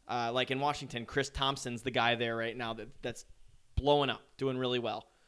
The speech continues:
Um, equally in San Francisco, Matt Breida, because Breida can,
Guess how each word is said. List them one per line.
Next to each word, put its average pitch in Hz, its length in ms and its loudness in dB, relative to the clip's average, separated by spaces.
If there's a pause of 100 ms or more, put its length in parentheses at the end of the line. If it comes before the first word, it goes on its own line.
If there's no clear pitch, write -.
(240)
Um, 113 360 -2 (160)
equally 123 480 2
in 120 120 -2
San 131 220 0
Francisco, 127 380 -2
Matt 120 240 0
Breida, 131 340 6 (240)
because 127 260 -2
Breida 139 340 2
can, 120 160 -10